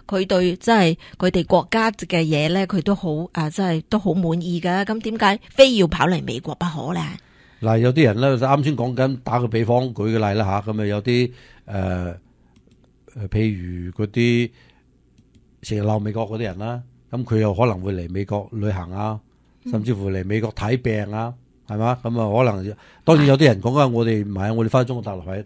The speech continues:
Speaker 2: 睇病。有啲人係返中國大陸睇中醫嘅話，係有啲唔錯㗎吓，
Speaker 1: 嗯。
Speaker 2: 有啲係唔錯，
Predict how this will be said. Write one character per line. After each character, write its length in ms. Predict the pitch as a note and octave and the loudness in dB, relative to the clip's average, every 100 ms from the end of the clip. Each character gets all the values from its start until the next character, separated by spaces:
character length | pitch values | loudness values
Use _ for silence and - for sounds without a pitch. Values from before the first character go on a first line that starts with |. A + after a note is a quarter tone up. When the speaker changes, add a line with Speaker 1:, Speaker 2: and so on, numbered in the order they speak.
| - | -10
Speaker 2:
睇 100 | G2 | -10
病。 180 | G#2 | -8
有 140 | A2+ C#3 | -6 0
啲 60 | |
人 120 | D3+ A2 | 0 2
係 220 | A2+ G#2+ - - - | 0 -4 -10 -20 -2
返 140 | D3+ | 0
中 120 | D#3+ | 0
國 60 | C#3 | 0
大 120 | A2+ | 0
陸 100 | A2 | 0
睇 220 | A2 G#2+ A2+ | -2 -4 -2
中 220 | C3+ C#3+ | -2 -2
醫 160 | C3+ B2 | -2 -2
嘅 40 | |
話， 180 | A2+ G#2+ | -2 -2
係 20 | |
有 160 | G2 G2 | -2 -6
啲 80 | A2 | -8
唔 60 | F#2 | -10
錯 40 | F2+ | -12
㗎 200 | F2+ F2+ | -10 -8
吓， 160 | F2+ F#2 | -6 -6
Speaker 1:
嗯。 100 | F#2+ | -4
Speaker 2:
有 180 | G#2+ | -4
啲 260 | B2 C3 D3+ | -4 -2 2
係 140 | A2 D#2+ | 2 0
唔 60 | |
錯， 240 | E2 E2+ | -6 -12